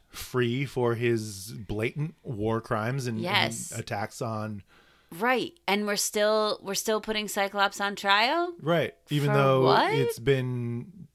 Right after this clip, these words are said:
Speaker 1: I, I don't, that, that's the point that I'm like, "Hey, uh, so we've proven that that's not Cyclops. He's just on trial because of the"
Speaker 2: Right. That's, I think, for me, the thing that was
Speaker 1: Biggest
Speaker 2: most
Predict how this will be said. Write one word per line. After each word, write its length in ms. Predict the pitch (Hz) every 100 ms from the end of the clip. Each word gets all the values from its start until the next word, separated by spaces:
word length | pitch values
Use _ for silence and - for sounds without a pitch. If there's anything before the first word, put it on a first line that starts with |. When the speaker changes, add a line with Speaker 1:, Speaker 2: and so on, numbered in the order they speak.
| 135 -
Speaker 1:
I, 140 | 131 -
I 180 | 139
don't, 260 | 185 170 -
that, 180 | 156 175
that's 240 | 165 165
the 80 | 170
point 280 | 165 170 147
that 100 | 139
I'm 80 | 131
like, 160 | 113
"Hey, 260 | 104 110 - _ _
uh, 120 | 101 104 - _ _ -
so 160 | -
we've 240 | 135 123 -
proven 400 | 208 175 131 113
that 100 | 107
that's 220 | 113 -
not 120 | 117
Cyclops. 360 | 120 110 104 -
He's 160 | 123
just 240 | 117 - - - _ -
on 160 | 131
trial 340 | 123 139 127 120
because 540 | 117 117 127 120 110
of 480 | 117 117 110 101 98
the" 100 | 107 - _ _ _ _
Speaker 2:
Right. 300 | 165 170 131 - _ - - -
That's, 260 | - 247 269
I 80 | 269
think, 320 | 262 233 202 -
for 160 | 208
me, 300 | 196 190 190
the 140 | 196 180
thing 260 | 185 175
that 180 | 170 160
was 460 | 160 165 151 151 -
Speaker 1:
Biggest 220 | 120 180
Speaker 2:
most 100 | 214